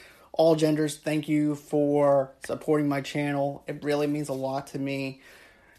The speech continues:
especially whenever I've been doing this since July. So it really means a lot to me that you guys are supporting this channel, listening to what I have to say. And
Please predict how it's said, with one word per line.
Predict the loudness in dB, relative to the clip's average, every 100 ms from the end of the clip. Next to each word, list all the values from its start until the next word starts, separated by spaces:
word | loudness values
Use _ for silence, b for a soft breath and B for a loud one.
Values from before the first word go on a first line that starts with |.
| -16
especially | 2 2 4 4
whenever | 4 4 4
I've | 2
been | 0
doing | 2 2 0
this | -2
since | -6 -6 -6
July. | -10 -8 -2 -2
So | 0 -2 -4
it |
really | -2 2 2 2
means | 2 0 0
a | -2
lot | -2 2 0 0
to | -6
me | -6
that | -4 -4
you | -4
guys | -4
are | -6
supporting | -8 -8 -4 -2 -2
this | -6
channel, | -6 -4 -4 -4
listening | -4 -4 -4
to | -2
what | -2
I | 0
have | -4 -8
to |
say. | -12 -2 0 0 -2 B B B B B -2
And | 2 2 0